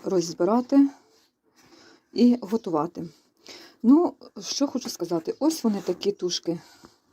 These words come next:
цесарки. Е, одна чуть менша, одна чуть більша, не важу, просто скажу так, що взагалі, е, тушка цесарки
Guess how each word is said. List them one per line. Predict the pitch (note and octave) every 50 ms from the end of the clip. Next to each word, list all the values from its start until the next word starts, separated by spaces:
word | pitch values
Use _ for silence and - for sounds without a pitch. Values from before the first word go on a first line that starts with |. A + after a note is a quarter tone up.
| _ _ _ _ _ _ _ _ -
цесарки. | - F#3+ - - E3+ D#3 - - - - A3 A#3 - _ _ _ - - - - - - - - - - - - - -
Е, | - - F3+ F3 F3 E3+ E3+ F3 F3 - - - - -
одна | G#3+ A3 A3 C4 C#4+ C4
чуть | - - G#3+ - - - - - - - - - - -
менша, | G3 G3 G3 G3 F#3 - - F3 E3+
одна | - - F3 E3 F3+ F3 E3+ E3+ E3+ - - _ _ _ _ _ _ - - - - - - - - - _ - - - - _ _ -
чуть | - F#3+ E3 E3+
більша, | C4+ D4 F4 E4+ - C#4+ B3+ B3 A3+ G3+ - -
не | G3 G3+ G3+ F#3
важу, | F3 A#3+ C#4+ D#4 D#4 C#4 C#4 C#4
просто | C4 - A3+ A3+ A3+ - - G3+
скажу | - - F#3+ F3+ F3+ F3+
так, | F3 F3 E3+ E3 -
що | - - - F3 E3+ D#3+ - -
взагалі, | E3+ E3 F3 F3 F3+ F3 F3+ F3+ E3+ D#3+ - - - -
е, | E3+ E3 D#3+
тушка | - - F3+ F3 - - D#3+ D#3+
цесарки | - - D#3+ - - D#3 D3+ D3+ - - D#3+